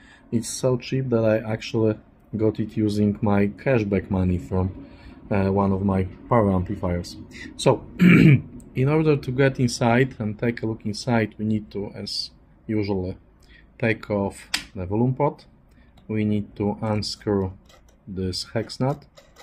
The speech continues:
here, and we need to unscrew four hex bolts on the back of the device.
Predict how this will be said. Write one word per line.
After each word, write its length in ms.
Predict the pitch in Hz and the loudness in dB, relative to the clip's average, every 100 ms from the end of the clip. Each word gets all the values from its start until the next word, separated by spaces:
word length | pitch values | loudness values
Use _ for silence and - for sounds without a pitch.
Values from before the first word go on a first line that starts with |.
| - - _ | -20 -20 _
here, 360 | - 131 156 - _ _ _ _ - | -2 0 0 -8 _ _ _ _ -4
and 380 | 127 135 135 135 | 0 2 2 0
we 220 | 107 120 | 0 2
need 400 | 117 107 110 107 - - | 4 2 0 -2 -10 -4
to 160 | 107 107 | -2 -2
unscrew 800 | 110 107 101 - - 101 101 98 - - - - - - | -2 -2 -2 -8 -4 2 2 0 -4 -12 -12 -20 -20 -16
four 500 | - 107 104 101 101 - - _ _ _ _ | -4 4 4 4 0 -14 -20 _ _ _ _
hex 240 | 127 110 | -4 -4
bolts 480 | 101 101 107 - - _ _ _ _ - 113 | 0 0 0 -6 -14 _ _ _ _ -8 -2
on 160 | 107 | 0
the 80 | 104 | 2
back 300 | 104 107 - | 4 2 0
of 140 | 98 | -6
the 60 | 98 | -6
device. 600 | 92 92 104 139 - - | -6 -2 0 0 -4 -12